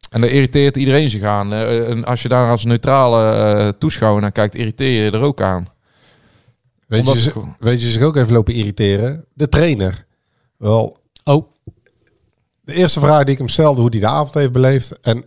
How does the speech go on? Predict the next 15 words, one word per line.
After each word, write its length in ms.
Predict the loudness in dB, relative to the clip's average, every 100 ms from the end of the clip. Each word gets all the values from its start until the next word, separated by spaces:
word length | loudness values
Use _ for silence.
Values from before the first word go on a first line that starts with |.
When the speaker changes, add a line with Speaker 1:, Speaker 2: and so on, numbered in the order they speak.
| -6
Speaker 2:
zijn 220 | 0 0
eerste 400 | 4 2 2 0
antwoord 480 | -2 -2 -2 -4 -4 -20 _ _ _ _
luidde: 640 | -6 0 2 2 2 -2 -6 _ -20 _ _ _ _
"De 200 | -2 0
meest 320 | 2 2 0
simpele 600 | -2 0 0 0 -2 2
dingen 420 | 0 0 -4 -6 _
leiden 380 | 0 2 2 0
bij 220 | 0 0
ons 280 | 0 -2 -2
tot 160 | 0 0
de 100 | -2
gekste 520 | -2 -2 -2 -6 -2
dingen." 400 | 0 0 -4